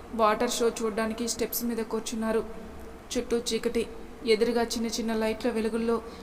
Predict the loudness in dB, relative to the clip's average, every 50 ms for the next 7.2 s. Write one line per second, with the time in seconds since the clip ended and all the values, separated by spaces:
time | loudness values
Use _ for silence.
0 | -6 -2 0 2 2 2 2 0 2 2 2 4 6 4 4 4 2 0 0 -2
1 | -2 0 0 0 0 0 0 -2 -2 -2 0 0 2 2 2 2 0 0 0 -2
2 | -4 -2 -2 -2 -2 -2 -4 -8 -12 -14 -14 -10 0 4 4 4 6 4 2 2
3 | 4 2 2 4 4 4 2 2 2 2 2 2 2 0 2 2 2 0 2 0
4 | 0 2 2 2 0 0 -2 -4 -4 -2 -2 -2 0 -2 -2 -4 -2 -2 -2 0
5 | 0 0 0 0 0 0 0 0 0 0 0 0 -2 -6 -10 -12 -14 -14 -14 -14
6 | -14 -14 -14 -10 -6 -2 0 2 2 2 2 0 0 0 0 0 -2 0 0 0
7 | 0 0 0 -4